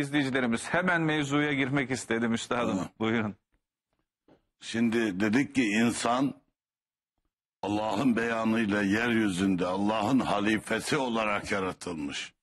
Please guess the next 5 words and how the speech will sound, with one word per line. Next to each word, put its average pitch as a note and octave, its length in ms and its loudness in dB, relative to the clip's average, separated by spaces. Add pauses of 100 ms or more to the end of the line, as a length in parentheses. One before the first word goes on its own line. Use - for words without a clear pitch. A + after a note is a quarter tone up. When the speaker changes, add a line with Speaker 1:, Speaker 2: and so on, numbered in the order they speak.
(1000)
Speaker 2:
Allahu A2 460 0
Azimüşşan A2 680 2
ise A#2+ 280 -2
kendisinin G#2+ 640 0
müteal, A2 720 0